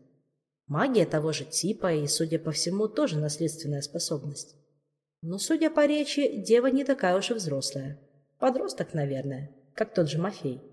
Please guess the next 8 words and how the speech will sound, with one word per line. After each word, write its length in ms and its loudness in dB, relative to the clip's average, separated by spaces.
Тем 200 2
временем, 680 6
лишённый 540 4
её 280 4
внимания 520 2
Ушеп 540 2
мгновенно 520 2
заскучал 680 0